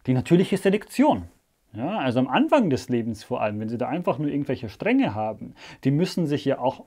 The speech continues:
ein bisschen zumindest ändern, um dann zu sagen, aha, dieses Konstrukt ist chemisch stabiler als dieses eventuell. Ja, also hier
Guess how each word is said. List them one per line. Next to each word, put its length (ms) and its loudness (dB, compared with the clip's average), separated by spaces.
ein 100 -12
bisschen 320 4
zumindest 680 0
ändern, 440 6
um 160 0
dann 220 0
zu 140 -2
sagen, 380 6
aha, 260 2
dieses 420 -2
Konstrukt 580 -2
ist 200 -8
chemisch 340 0
stabiler 520 0
als 240 -4
dieses 340 0
eventuell. 600 -18
Ja, 220 -8
also 220 -4
hier 520 0